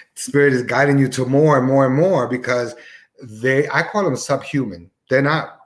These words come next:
they're not, their, their, their D N A has something extra. Like you, Doctor D, you guys have something extra. We all have something extra.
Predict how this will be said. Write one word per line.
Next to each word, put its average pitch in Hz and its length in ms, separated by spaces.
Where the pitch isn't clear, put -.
they're 123 180
not, 147 440
their, 120 280
their, 117 400
their 117 180
D 151 200
N 143 100
A 143 160
has 127 280
something 139 400
extra. 123 480
Like 156 260
you, 220 120
Doctor 160 360
D, 151 360
you 135 180
guys 160 340
have 147 240
something 147 480
extra. 180 460
We 139 200
all 131 360
have 202 200
something 113 380
extra. - 440